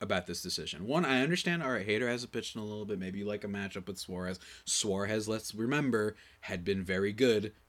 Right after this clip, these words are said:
before this, right? But last game against the Phillies, he gave up a run on two hits, right? And then most importantly,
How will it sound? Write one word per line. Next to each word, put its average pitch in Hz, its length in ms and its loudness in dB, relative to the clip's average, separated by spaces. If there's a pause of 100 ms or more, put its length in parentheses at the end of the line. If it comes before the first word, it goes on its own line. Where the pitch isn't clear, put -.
before 123 340 6
this, 92 400 2 (240)
right? 104 320 0 (880)
But 156 380 10 (680)
last 143 300 4
game 151 200 4
against 147 260 0
the 165 80 -4
Phillies, 151 480 2
he 123 120 -4
gave 131 220 4
up 131 140 -2
a - 20 0
run 135 160 2
on 135 140 2
two 135 180 0
hits, - 460 0 (360)
right? 135 360 4 (600)
And 110 100 -4
then 110 80 0
most 139 200 6
importantly, 104 640 2